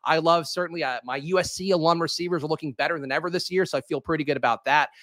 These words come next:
But overall, Pitts to me is just a guy that the talent's gonna be there. I think the issue is really if you were investing him as heavily as I did, I have, I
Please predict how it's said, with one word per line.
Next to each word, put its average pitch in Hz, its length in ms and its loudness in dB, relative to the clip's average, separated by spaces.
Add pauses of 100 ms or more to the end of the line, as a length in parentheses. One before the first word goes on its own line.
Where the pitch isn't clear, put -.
(140)
But - 100 -4
overall, 240 300 4
Pitts - 340 -8
to 190 80 -16
me 202 100 -6
is 196 80 0
just - 180 -10
a - 20 -6
guy 165 180 4
that - 100 -4
the - 60 -20
talent's 170 380 -4
gonna 143 160 -4
be 190 180 -6
there. 123 260 2 (300)
I 165 60 0
think 208 140 0
the 185 140 -4
issue 233 280 0
is 151 120 4
really 170 220 -2
if 147 120 -6
you 160 60 0
were 160 80 4
investing 156 420 0
him 143 100 -4
as - 80 -8
heavily 139 300 -2
as 123 100 -4
I 165 180 4
did, 165 180 0
I 135 60 4
have, 131 180 -2
I 123 40 -6